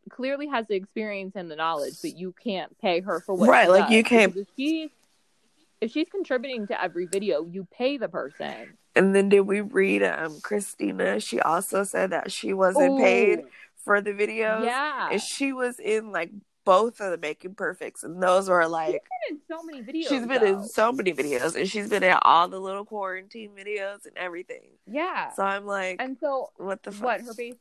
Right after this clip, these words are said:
Speaker 1: pay was, what, sixty-eight thousand?
Speaker 2: Yeah, she said sixty-eight K.
Speaker 1: And then, so whoever has, like, series, so, like, uh, Carla, Claire, Brad, and whoever else has, like, their own little shows,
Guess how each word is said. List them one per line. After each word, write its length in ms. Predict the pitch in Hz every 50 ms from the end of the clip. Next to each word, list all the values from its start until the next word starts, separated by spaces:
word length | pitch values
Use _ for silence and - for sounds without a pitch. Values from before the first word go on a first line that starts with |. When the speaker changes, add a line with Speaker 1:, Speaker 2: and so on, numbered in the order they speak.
| _ 277
Speaker 1:
pay 160 | 254 233 220
was, 160 | 202 190 190 190 _ _ _ _
what, 200 | 196 190 156 131
sixty-eight 640 | - - - 190 - - - 220 214 214 214 - 196
thousand? 140 | 196 196 185
Speaker 2:
Yeah, 140 | 185 190
she 80 | 214 -
said 240 | - 214 208 196 202
sixty-eight 480 | 190 190 - - - 180 180 175 170
K. 360 | - 196 170 151 156 170 214 - _ _ _ _ _ _ _ _ _ _ _ _ _ _ _ _ _ _ -
Speaker 1:
And 180 | 226 226 220 220
then, 360 | 220 220 220 214 202 196 - - 226 -
so 160 | - 233 220
whoever 460 | 240 240 226 220 220 214 247 247 254
has, 240 | 247 240 208 196 185
like, 160 | 202 196 190 - _
series, 480 | 202 180 185 185 180 180 170 160 156 - -
so, 100 | 190 175
like, 240 | 170 170 180 170 _ _ _ _ _ _ _ -
uh, 480 | - 180 170 165 160 156 151 143 131 -
Carla, 580 | - - 208 190 190 190 190 190 185 180 180 175 _
Claire, 380 | - 185 170 165 165 165 160 151
Brad, 420 | 156 - 165 151 156 156 151 143
and 120 | 156 190 196
whoever 280 | 180 165 165 147 151
else 240 | 151 151 143 139 - _
has, 140 | 165 160 147 _ -
like, 160 | 151 156 -
their 120 | 156 147
own 200 | 139 156 156 147
little 160 | 143 147 180
shows, 440 | 180 - 175 160 151 147 135 123 151